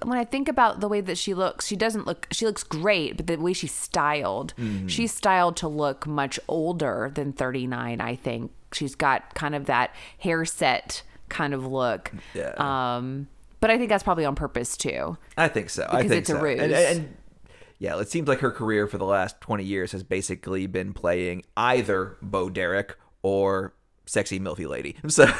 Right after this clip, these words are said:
Speaker 1: You know,
Speaker 2: <laughs> that's
Speaker 1: if it works, it works.
Speaker 2: Yeah, you know.
Speaker 1: No hate.
Speaker 2: Um,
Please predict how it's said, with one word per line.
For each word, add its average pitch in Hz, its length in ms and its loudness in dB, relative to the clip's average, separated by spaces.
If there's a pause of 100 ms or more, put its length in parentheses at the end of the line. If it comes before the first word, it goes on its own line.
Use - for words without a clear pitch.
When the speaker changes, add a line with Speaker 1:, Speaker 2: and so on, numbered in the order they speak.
(160)
Speaker 1:
You 185 160 8
know, 165 160 8
Speaker 2:
<laughs> 160 220 4
that's - 520 -2 (220)
Speaker 1:
if 262 120 0
it 285 80 0
works, 320 260 2
it 294 100 0
works. - 580 -2
Speaker 2:
Yeah, 202 280 4
you 196 120 0
know. 180 120 2
Speaker 1:
No 233 180 2
hate. 214 360 -2 (1400)
Speaker 2:
Um, 117 580 4